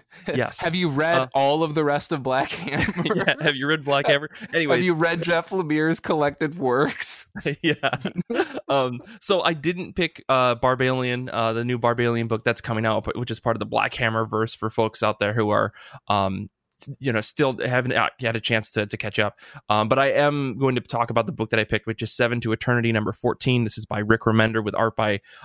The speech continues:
Speaker 1: um, Jerome Opeña. I'm gonna, I'm probably saying his name wrong. I feel bad. With colors by, uh, Matt Hollingsworth.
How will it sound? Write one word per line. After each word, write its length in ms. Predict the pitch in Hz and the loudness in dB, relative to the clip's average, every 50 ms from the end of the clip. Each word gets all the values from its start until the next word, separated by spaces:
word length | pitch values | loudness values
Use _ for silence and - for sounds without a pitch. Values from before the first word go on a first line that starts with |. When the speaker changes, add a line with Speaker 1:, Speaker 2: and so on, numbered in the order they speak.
| - - | -8 -2
Speaker 1:
um, 420 | 110 107 104 101 104 101 101 110 - _ _ _ _ _ 139 _ _ _ - | 0 0 0 0 0 -4 -6 -8 -10 _ _ _ _ _ _ _ _ _ -14
Jerome 380 | 120 123 127 123 127 131 131 127 | -8 -4 -2 0 2 2 2 0
Opeña. 560 | 120 117 - 131 135 139 139 139 135 135 123 | 0 -2 -2 -2 -2 0 2 2 2 2 2
I'm 140 | - 117 117 | 2 0 0
gonna, 160 | 117 113 107 - | 0 0 -2 -2
I'm 140 | 117 117 113 | -4 -4 -2
probably 360 | - 135 139 139 131 113 120 | 0 0 0 0 -2 -4 -4
saying 280 | 113 - 113 110 107 101 | -2 -2 -2 -4 -4 -6
his 120 | 101 - | -8 -8
name 160 | - 110 98 95 | -8 -8 -8 -8
wrong. 120 | 95 92 | -8 -10
I 60 | 110 | -10
feel 160 | 110 - 110 110 | -8 -6 -6 -4
bad. 140 | - 104 | -2 -2
With 120 | 110 120 - | -2 -2 0
colors 300 | - 143 143 143 139 123 | 0 2 2 2 0 0
by, 320 | 120 127 120 117 117 113 | 2 2 2 2 0 0
uh, 300 | - 104 107 104 104 104 - | 0 0 0 -2 -2 -4 -6
Matt 200 | - 120 120 120 | -2 -2 -2 0
Hollingsworth. 600 | - - 120 117 110 110 104 107 107 101 107 - | 0 -2 -2 -2 -2 -4 -4 -4 -4 -4 -4 -4